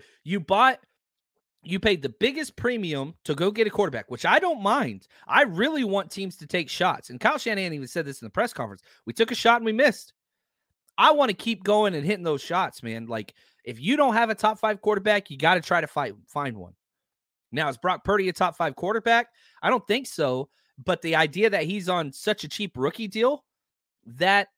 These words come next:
helps. So is Brock a top ten quarterback? I think so. I, I do think so. My buddy S L C forty-niner says he is.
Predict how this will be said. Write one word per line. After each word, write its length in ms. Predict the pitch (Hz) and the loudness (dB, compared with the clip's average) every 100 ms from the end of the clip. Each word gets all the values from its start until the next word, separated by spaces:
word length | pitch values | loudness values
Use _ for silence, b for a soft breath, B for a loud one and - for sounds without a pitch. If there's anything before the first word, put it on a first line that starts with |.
| _ _ _ _ | _ _ _ _
helps. 500 | - 170 143 - - - _ | -4 2 2 2 -14 -20 _
So 180 | 175 | -2
is 100 | 147 123 _ - | -2 -2 _ -8
Brock 260 | 175 190 - | 0 0 0
a 40 | |
top 240 | 151 180 170 | 0 0 0
ten 180 | 196 214 | -4 0
quarterback? 540 | 240 247 254 277 285 - | 2 2 2 0 -2 -10
I 100 | 139 | -10
think 200 | 160 135 | -10 -6
so. 360 | 202 151 - _ _ _ _ _ _ _ | -4 -4 -6 _ _ _ _ _ _ _
I, 200 | 123 131 | -6 -2
I 40 | 139 | -2
do 200 | 185 208 | -4 -6
think 240 | 190 143 | -6 -8
so. 260 | - 107 87 | -8 -8 -8
My 60 | 117 | -4
buddy 300 | 156 151 156 | -2 0 -2
S 160 | 151 | -2
L 160 | 156 139 | -2 -4
C 220 | - 151 | -6 -8
forty-niner 500 | 156 143 131 165 156 | -4 -4 0 0 -2
says 260 | - 117 101 | -4 -8 -8
he 160 | 98 | -12
is. 200 | 98 95 | -12 -14